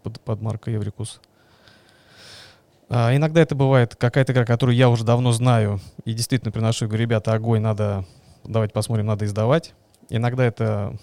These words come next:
какие-то проекты, которые представляют нам наши партнёры, с кем у нас уже есть долгосрочное взаимоотношение. А, что-то, например, выходит у компании BlackRock Games, французское издательство,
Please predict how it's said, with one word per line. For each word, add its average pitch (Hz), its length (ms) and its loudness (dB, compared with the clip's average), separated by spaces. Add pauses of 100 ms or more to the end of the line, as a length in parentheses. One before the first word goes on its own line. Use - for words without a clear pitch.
(120)
какие-то 107 340 -6
проекты, 110 380 -2
которые 107 260 -6
представляют 107 420 -4
нам 107 120 -2
наши 110 200 -4
партнёры, 113 500 -4
с - 40 -8
кем 113 200 -6
у - 20 -4
нас 110 220 -6
уже 110 160 -6
есть 107 120 -6
долгосрочное 113 760 -4 (160)
взаимоотношение. 117 880 -4 (1600)
А, 113 160 2
что-то, - 240 -4
например, 113 280 -2
выходит 113 340 -2
у 101 40 -4
компании 107 420 -2
BlackRock 98 360 -4
Games, 127 480 -4
французское 123 440 -6
издательство, 107 600 -4